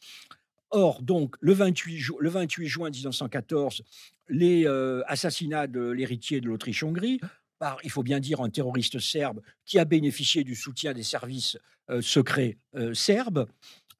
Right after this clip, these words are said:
Euh, les Autrichiens décident qu'ils veulent donner une leçon, euh, à la Serbie, ce qui est stupide de leur part, mais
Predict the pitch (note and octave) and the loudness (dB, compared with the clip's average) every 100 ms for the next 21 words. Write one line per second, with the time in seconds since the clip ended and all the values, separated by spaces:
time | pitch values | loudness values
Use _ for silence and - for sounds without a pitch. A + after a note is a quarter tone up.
0 | E3 C#3+ C#3+ D3+ G3+ G3 - F3 - F3 | -2 0 2 4 4 4 2 0 2 0
1 | C#3+ D#3+ - F3+ D3+ D#3+ B2 C#3+ B2 D#3 | 2 0 0 -4 -8 -10 -2 -2 0 0
2 | D#3+ D3 B2 A#2 D#3+ D3 - D3+ A#2 _ | 0 0 0 6 6 6 2 -2 -4 _
3 | _ _ B2+ B2 A#2+ - D3+ D#3 C4 C4+ | _ _ -10 -4 -4 -2 -4 -2 -4 -6
4 | - - A2+ - - - C3+ F3 C3 A#2+ | -12 -6 -6 -6 -14 -6 -4 -4 -2 -4
5 | D3 C4 D4 D3+ B2+ | -4 -4 -4 -2 -4